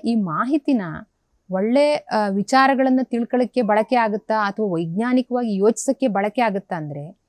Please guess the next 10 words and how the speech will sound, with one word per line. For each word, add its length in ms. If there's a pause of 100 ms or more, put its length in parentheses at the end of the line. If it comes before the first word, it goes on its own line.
(320)
ಇಷ್ಟೆಲ್ಲ 440 (120)
Google 500
ಮಾಡೋರು 600 (380)
ಒಂದು 480
ಗ್ರಹಣ 420
ಆಯ್ತು 360
ಅಂತಂದ್ರೆ, 520
ಅಯ್ಯೋ, 540
ಗ್ರಹಣದ 460
ದಿವಸ 180